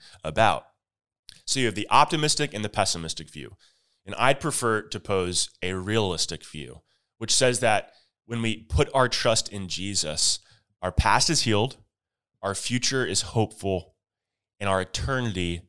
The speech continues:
is assured. It's by Christ's work alone in our lives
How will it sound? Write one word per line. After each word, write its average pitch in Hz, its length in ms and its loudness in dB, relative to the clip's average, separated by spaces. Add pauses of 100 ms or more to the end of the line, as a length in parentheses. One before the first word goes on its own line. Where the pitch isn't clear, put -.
(120)
is 92 340 0
assured. 85 560 -6 (560)
It's 131 160 -4
by 120 240 4
Christ's - 580 0
work 113 480 -8 (220)
alone 117 380 -2
in 101 100 0
our 92 120 2
lives 78 500 0